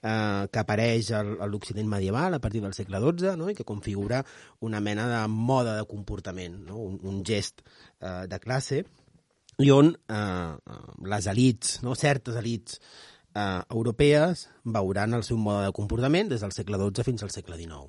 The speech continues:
no? Fins als gentlemen, eh, anglesos. Eh, les elits culturals, eh,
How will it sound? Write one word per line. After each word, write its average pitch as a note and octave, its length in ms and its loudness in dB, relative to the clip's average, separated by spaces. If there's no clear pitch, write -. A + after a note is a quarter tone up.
no? E2 260 -14
Fins E2 240 -12
als D#2+ 160 -12
gentlemen, F2 560 -10
eh, F2 360 -14
anglesos. F#2+ 460 -2
Eh, F2 640 -4
les G2 240 -4
elits A2 320 0
culturals, G2+ 640 -2
eh, F#2 80 -8